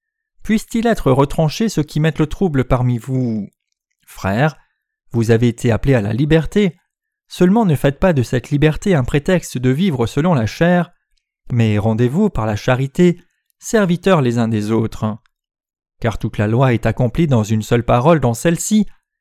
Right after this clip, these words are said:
Tu aimeras ton prochain comme toi-même. » Mais si vous vous mordez et vous dévorez les uns les autres, prenez garde que vous ne soyez détruits les uns par les autres. Je dis donc,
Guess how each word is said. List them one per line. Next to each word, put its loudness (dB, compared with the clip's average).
Tu -4
aimeras 4
ton 0
prochain -2
comme -2
toi-même. » 0
Mais 2
si -2
vous -2
vous -2
mordez 2
et 4
vous -2
dévorez 2
les 0
uns 2
les 2
autres, 2
prenez 2
garde 0
que 0
vous -2
ne 0
soyez 0
détruits 0
les 0
uns 2
par 0
les -2
autres. -2
Je -2
dis -2
donc, 0